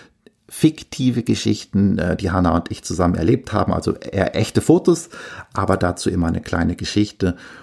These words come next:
Und, äh, eine möchte ich dir jetzt einfach ganz schnell vorlesen. Ich, äh, werde da ganz einfach beide Rollen sprechen, nämlich die Rolle des Vaters, das bist, bin ich, und die Rolle des Kindes.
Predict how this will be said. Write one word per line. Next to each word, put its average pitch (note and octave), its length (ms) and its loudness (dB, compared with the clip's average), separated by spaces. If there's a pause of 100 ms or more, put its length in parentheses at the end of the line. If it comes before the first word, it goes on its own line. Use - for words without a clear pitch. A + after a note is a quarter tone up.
(180)
Und, F2+ 500 2
äh, F#2 160 -6
eine D3+ 460 4 (440)
möchte F#2 280 0
ich - 140 -8
dir F#2 180 2
jetzt - 220 -4
einfach E2+ 320 -4
ganz - 280 -6
schnell D#2+ 260 -4
vorlesen. G#2+ 720 4
Ich, - 180 -6
äh, E2+ 200 -6
werde E2+ 180 -2
da E2+ 160 -8
ganz - 500 -6 (1040)
einfach C3 640 -2 (440)
beide G#2+ 400 2 (400)
Rollen B2+ 300 4
sprechen, B2+ 420 -2
nämlich E2+ 580 0
die F#2+ 80 0
Rolle E2+ 280 2
des - 180 -4
Vaters, C#3+ 340 0
das - 180 -4
bist, - 340 -10
bin G2 160 2
ich, C3+ 180 0
und F#2+ 260 -2
die F2+ 60 -4
Rolle E2+ 280 0
des - 180 -10
Kindes. A#2+ 360 4